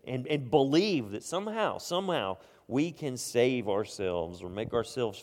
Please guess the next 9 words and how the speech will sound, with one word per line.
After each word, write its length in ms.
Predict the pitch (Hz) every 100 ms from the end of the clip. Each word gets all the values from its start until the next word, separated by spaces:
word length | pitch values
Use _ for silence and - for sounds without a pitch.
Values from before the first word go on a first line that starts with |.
| -
feel 240 | 113 110
better 480 | 104 104 104 101 98 - - _ _ _
about 540 | - 110 104 90 - - -
all 220 | 98 107
the 80 | 95
mess 680 | 92 101 95 - - - - _ -
that, 240 | 101 -
that, 340 | - 98 92 -
that's 280 | 95 -